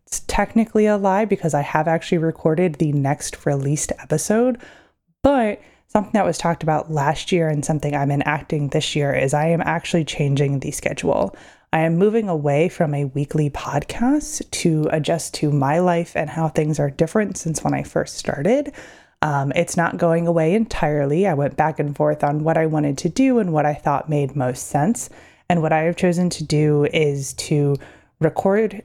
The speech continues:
and release at the beginning of the month, and the last week of every month, I will not be releasing an episode. So what that means is most months there will be three episodes being released,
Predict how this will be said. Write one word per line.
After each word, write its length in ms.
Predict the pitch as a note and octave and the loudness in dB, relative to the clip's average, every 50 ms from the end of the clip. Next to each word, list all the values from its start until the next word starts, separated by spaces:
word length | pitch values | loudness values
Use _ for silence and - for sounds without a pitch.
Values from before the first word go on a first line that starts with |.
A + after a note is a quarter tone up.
| _ _ | _ _
and 320 | - F#3+ E3+ D#3 D#3+ D3 C#3+ | 0 0 0 0 -2 0 0
release 380 | D#3 D3+ D3+ E3 E3 D3 - | 0 0 2 0 0 -2 -2
at 180 | - E3 D3+ - | -2 -2 -2 -2
the 60 | C#3+ | -4
beginning 520 | C#3 C#3 C3+ C3 - D3+ D3 D#3 F3 G#3 A3+ | -4 -4 -4 0 0 2 2 2 0 0 0
of 180 | - G#3+ F#3+ | 0 0 0
the 60 | - | 2
month, 320 | G3+ G#3 G#3+ C4 C4 C4 - - | 2 2 4 2 2 0 0 -2
and 160 | E3 D#3 D3 | 0 0 0
the 100 | D3+ C#3 | 0 0
last 540 | C#3+ D3 D#3 D#3 F3 G3+ G3+ G3+ - - - | 0 -2 0 0 0 0 -2 -4 -6 -6 -4
week 340 | D3+ D3 D#3 C#3 C3+ - | -2 0 0 0 0 0
of 120 | D3 D3+ C#3+ | 0 0 2
every 240 | C#3 D3 C#3+ D3 C#3+ | 0 0 2 0 0
month, 280 | D3 C#3+ C3+ C3+ C3+ - | 2 0 0 0 0 -2
I 120 | D#3+ D3+ | -2 -2
will 240 | D3 C#3+ D3+ D3 D3 | 0 0 0 0 2
not 220 | C#3+ C#3 C3+ - | 2 0 0 0
be 100 | - E3 | -2 -4
releasing 440 | D3+ D3+ C#3+ D3 D3 - - D#3+ C#3+ | -2 0 -2 -2 -2 -2 -4 -2 -2
an 80 | C#3 C3 | 0 0
episode. 520 | C3+ - - - - - - - - - - | -2 -4 -6 -4 -2 0 0 0 -2 -4 -6
So 420 | - - - - _ _ _ _ | -12 -20 -20 -20 _ _ _ _
what 120 | - F3+ F3 | 0 0 2
that 160 | F3 F3 E3 | 0 0 0
means 220 | D#3 D3+ D3+ D3 | -2 -2 0 0
is 180 | D3 C#3 - E3+ | 0 -2 0 0
most 480 | E3+ F3 F#3 F#3+ A3+ B3+ - - - | 2 4 4 4 2 2 0 -2 -2
months 400 | - F#3 G3 B3+ D#4 D#4 - - | 0 2 2 2 0 0 -2 -4
there 220 | - D#3 D3+ C#3+ C#3 | 0 0 2 2 2
will 100 | D3 D3 | 0 0
be 300 | C3+ D3 C3+ C3 C3 C3+ | 0 0 0 0 -2 -2
three 680 | - - - D3+ C3 D3 D#3 D3 C#3 C#3+ C#3 D#3 E3+ - - - - _ _ _ _ _ | -4 -4 -6 -2 -2 0 0 0 0 0 0 0 -2 -4 -8 -18 -20 _ _ _ _ _
episodes 480 | - D#3 - D3+ - - D3 D3 C#3 C3 | -4 -2 -2 -2 -2 0 0 0 0 0
being 260 | - C#3+ C#3 C#3 C3+ | -2 0 0 0 0
released, 400 | C#3 C#3+ E3+ B3+ C4+ - - - | 2 2 2 2 2 0 -6 -12